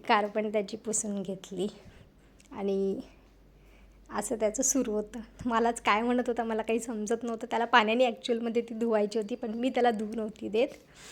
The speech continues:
त्यानंतर आम्ही छान अशी पूजा केली, नैवेद्य लावला आणि असं छान वाट-, प्रसन्न वातावरण वाटत होतं आज. आणि त्यानंतर याची पण आपली एक पूजा होती.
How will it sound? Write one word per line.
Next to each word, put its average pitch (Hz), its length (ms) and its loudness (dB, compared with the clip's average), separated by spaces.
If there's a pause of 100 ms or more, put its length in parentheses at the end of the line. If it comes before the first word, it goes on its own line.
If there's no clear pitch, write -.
(380)
त्यानंतर 233 280 2
आम्ही 233 220 0
छान 240 260 -2
अशी 254 220 0
पूजा 226 340 -2
केली, 226 380 -2 (320)
नैवेद्य 214 480 2
लावला 220 400 -2 (640)
आणि 202 240 -2
असं 247 300 0
छान 240 300 0
वाट-, 226 360 0
प्रसन्न 285 340 6
वातावरण 196 540 2
वाटत 190 340 -4
होतं 190 260 -14
आज. 208 200 0 (440)
आणि 214 180 -4
त्यानंतर 220 500 0
याची 233 340 4
पण 247 140 -2
आपली 226 300 0
एक 233 160 2
पूजा 226 260 2
होती. 220 320 2